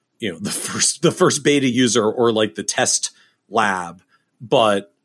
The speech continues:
were you, were you going into this from the start anticipating that we're gonna end up making this into a software company that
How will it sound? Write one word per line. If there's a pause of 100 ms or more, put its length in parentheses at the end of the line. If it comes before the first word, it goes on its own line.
(360)
were
you,
were
you (140)
going
into
this
from
the
start
anticipating
that (320)
we're
gonna
end
up
making
this
into
a
software
company
that